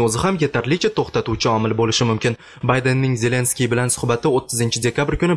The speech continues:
Bayden va Putin o'rtasida bo'lib o'tgan muzokaralardan so'ng bo'lib o'tdi. Unda Bayden Rossiya Ukrainaga bostirib kirsa, aqsh va uning ittifoqchilari unga qarshi qattiq sanksiyalar qo'llashini bildirgan. Qo'ng'iroq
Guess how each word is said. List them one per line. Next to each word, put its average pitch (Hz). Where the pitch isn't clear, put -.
Bayden 151
va 123
Putin 165
o'rtasida 131
bo'lib 117
o'tgan 117
muzokaralardan 113
so'ng 120
bo'lib 110
o'tdi. -
Unda 123
Bayden 139
Rossiya 147
Ukrainaga 135
bostirib 165
kirsa, 117
aqsh -
va 151
uning 170
ittifoqchilari 156
unga 139
qarshi 120
qattiq 120
sanksiyalar 139
qo'llashini 110
bildirgan. 113
Qo'ng'iroq 123